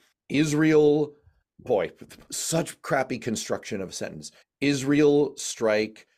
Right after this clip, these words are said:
wounds or kills hundreds in Palestinian hospital, comma, Palestinians say." And s-, they did at least make clear in the headline,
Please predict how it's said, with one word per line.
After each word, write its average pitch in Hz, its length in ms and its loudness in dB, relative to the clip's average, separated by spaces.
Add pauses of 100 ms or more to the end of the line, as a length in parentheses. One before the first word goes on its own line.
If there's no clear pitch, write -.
(200)
wounds 113 800 -4
or 95 220 -6
kills 120 520 -2
hundreds 90 600 -6 (420)
in 160 140 -10
Palestinian 107 560 -2
hospital, 87 640 -6
comma, 82 460 -2 (360)
Palestinians 98 1000 -4 (100)
say." - 540 -6 (340)
And 127 120 -4
s-, 123 180 -4
they 147 220 0
did 170 540 2 (100)
at 147 180 -2
least 139 460 -8 (280)
make 139 440 -8
clear 147 340 -4
in 120 80 -6
the 113 80 -8
headline, 107 640 -8